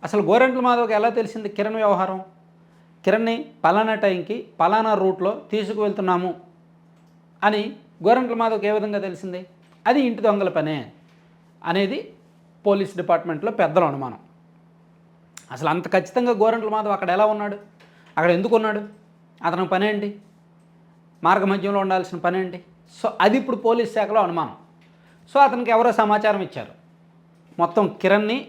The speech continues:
ఏ టైంకి కోర్టుకు తీసుకువెళ్తున్నారు, ఏ టైంకి అరెస్ట్ చేశారు, ఎక్కడ అరెస్ట్ చేశారు, ఇదంతా కూడా అతనికి సమాచారం ఇచ్చారు.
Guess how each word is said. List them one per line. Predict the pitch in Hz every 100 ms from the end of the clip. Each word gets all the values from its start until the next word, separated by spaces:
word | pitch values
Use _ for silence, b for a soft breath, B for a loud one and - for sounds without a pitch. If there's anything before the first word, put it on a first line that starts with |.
| -
ఏ | 190
టైంకి | 208 208 208 214 208
కోర్టుకు | 196 202 202
తీసుకువెళ్తున్నారు, | 190 185 - 190 180 180 180 185 -
ఏ | 170
టైంకి | 190 196 190 -
అరెస్ట్ | - 185 - 185
చేశారు, | 170 180 175 151
ఎక్కడ | 165 202
అరెస్ట్ | 185 170 -
చేశారు, | 180 185
ఇదంతా | 170 185 226 247
కూడా | 233 262
అతనికి | 254 220
సమాచారం | 208 208 214 208 165
ఇచ్చారు. | 104 95